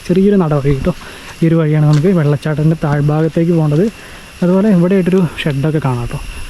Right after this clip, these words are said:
ഇത് കടയാണോന്ന് സംശയമുണ്ട്, എന്തായാലും തുറന്നിട്ടില്ല കേട്ടോ. നമുക്കിതാ ഇതിലെങ്ങനെ ഇറങ്ങി താഴത്തേക്ക് പോകാം. നിലവിലിപ്പം ഇവിടെ വലിയ തിരക്കും കാര്യങ്ങളൊന്നും ഇല്ല കേട്ടോ.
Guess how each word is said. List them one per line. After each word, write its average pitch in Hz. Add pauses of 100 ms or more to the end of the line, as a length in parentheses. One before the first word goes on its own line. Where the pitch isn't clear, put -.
(200)
ഇത് 160
കടയാണോന്ന് 160
സംശയമുണ്ട്, 135
എന്തായാലും 147
തുറന്നിട്ടില്ല 147
കേട്ടോ. 131 (720)
നമുക്കിതാ 151 (840)
ഇതിലെങ്ങനെ 160
ഇറങ്ങി 151 (240)
താഴത്തേക്ക് 147
പോകാം. 151
നിലവിലിപ്പം 208
ഇവിടെ 214 (920)
വലിയ 262
തിരക്കും 247
കാര്യങ്ങളൊന്നും 208
ഇല്ല 165
കേട്ടോ. 170